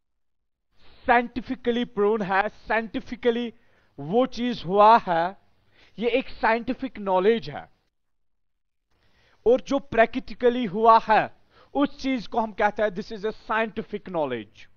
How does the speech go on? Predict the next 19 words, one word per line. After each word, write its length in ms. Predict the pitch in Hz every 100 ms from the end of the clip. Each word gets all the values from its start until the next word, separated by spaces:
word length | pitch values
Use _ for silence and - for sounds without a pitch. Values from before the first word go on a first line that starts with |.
| _ _ _ _ - - -
अब 160 | 262 285
यहां 240 | 277 285
पे 180 | - 294
वर्ड 280 | 247 247 254
आया 200 | 233 233
बेटा 320 | 214 214 247
साइंटिफिक, 960 | - - - 262 294 277 269 - 202 - - - _ _ _ _ _ 143
ये 300 | 143 233 262
जो 180 | 269 254
डिस्कस 480 | 165 247 - 269 220
हुआ 200 | 208 165
है। 220 | 113 - - - - 233
अब 180 | 262 285
बात 300 | 285 311 262
है 100 | 277
किसकी? 560 | 294 302 - 202 123 - _ _ _ _
साइंस 600 | - - 247 277 294 - -
फिक्शन 480 | 202 - - 254 214
की। 280 | - 117